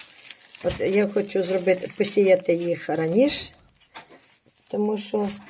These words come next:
багато в мене, е,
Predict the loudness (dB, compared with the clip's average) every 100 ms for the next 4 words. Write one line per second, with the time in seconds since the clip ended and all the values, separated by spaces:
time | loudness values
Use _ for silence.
0 | -20 _ -20 _ _ _ _ _ _ -8
1 | -2 0 4 2 2 -2 0 2 4 4
2 | 4 4 2 -2 0 2